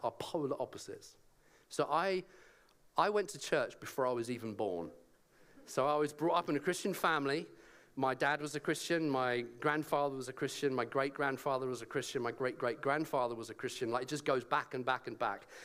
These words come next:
And so when I became a Christian, I'd grown up going to church. I became a Christian tucked up in my nice little middle-class house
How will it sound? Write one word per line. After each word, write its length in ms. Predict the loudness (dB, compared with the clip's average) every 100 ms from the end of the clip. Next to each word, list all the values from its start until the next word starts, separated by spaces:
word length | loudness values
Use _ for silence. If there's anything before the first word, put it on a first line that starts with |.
| -18 -16 -2
And 140 | -2
so 160 | 2 4
when 160 | 4
I 160 | 4 2
became 340 | 0 0 0
a 60 | 0
Christian, 480 | 0 -2 0 0 2
I'd 220 | 0 0
grown 320 | 2 2 4
up 200 | 2 0
going 280 | 0 2 0
to 120 | -4
church. 540 | -4 0 2 2 -4 -10 -14 -20 -20 -2 2
I 200 | 2 2
became 340 | 0 0 0
a 20 |
Christian 460 | 0 -2 2 2 2
tucked 400 | 0 0 0 2
up 220 | 2 2 0
in 100 | 0
my 120 | 2
nice 360 | 2 0 0
little 160 | 0 2
middle-class 1000 | 2 2 2 0 0 2 2 -2 -8 -12 -18 -14
house 600 | 0 2 2 -2 -6 -10